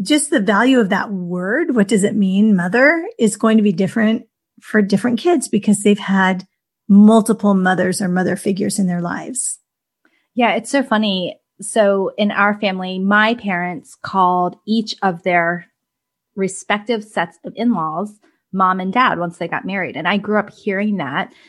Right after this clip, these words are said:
Speaker 2: And then, of course, I grew up in a family of adoptees. And so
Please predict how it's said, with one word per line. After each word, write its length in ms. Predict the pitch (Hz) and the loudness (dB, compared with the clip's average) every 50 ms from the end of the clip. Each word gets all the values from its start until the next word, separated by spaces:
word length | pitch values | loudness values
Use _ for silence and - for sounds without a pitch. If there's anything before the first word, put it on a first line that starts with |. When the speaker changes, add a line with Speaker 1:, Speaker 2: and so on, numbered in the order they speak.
| _ - | _ -6
Speaker 2:
And 120 | 196 196 | -2 -2
then, 140 | 196 196 190 | 0 0 -2
of 100 | 170 165 | -4 -6
course, 500 | - - 196 180 180 175 - - - - - | -2 0 2 2 2 0 -4 -10 -14 -14 -12
I 60 | - | -10
grew 140 | 175 190 180 | -6 -4 -4
up 80 | 180 - | -2 0
in 80 | 208 | 0
a 40 | 208 | 0
family 400 | 208 - 175 170 170 170 170 - | 0 0 -2 -2 -2 -2 -4 -4
of 80 | - 170 | -4 -4
adoptees. 640 | 185 175 - 143 151 156 - - 160 156 147 170 | -4 -2 0 0 -2 -2 -4 -6 -6 -6 -4 -4
And 120 | 202 196 180 | -4 -4 -4
so 400 | - - 180 170 165 165 170 | -2 0 0 2 2 0 -2